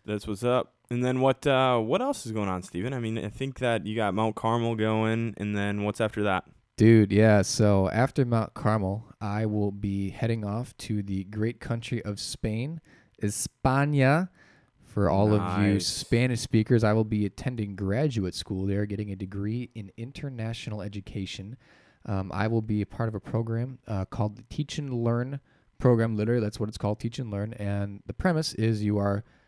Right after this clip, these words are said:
Speaker 2: teaching part-time as a language auxiliary in a Madrid public school classroom. And then
Speaker 1: Mm.
Speaker 2: you are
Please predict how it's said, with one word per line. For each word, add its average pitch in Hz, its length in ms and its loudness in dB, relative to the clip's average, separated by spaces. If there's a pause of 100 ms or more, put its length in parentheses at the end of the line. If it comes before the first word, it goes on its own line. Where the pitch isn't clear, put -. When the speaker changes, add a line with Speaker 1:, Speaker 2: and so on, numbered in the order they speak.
(360)
Speaker 2:
teaching 185 520 -4 (360)
part-time 143 680 -2
as 104 200 -4
a 101 80 -2
language 120 400 -2
auxiliary 113 640 -2
in 104 140 -8
a 104 220 -8
Madrid 107 520 -6
public 127 280 -6
school 120 260 0
classroom. 135 680 -10 (540)
And 107 240 -2
then 110 220 2
Speaker 1:
Mm. 95 80 -4
Speaker 2:
you 104 140 2
are 104 120 2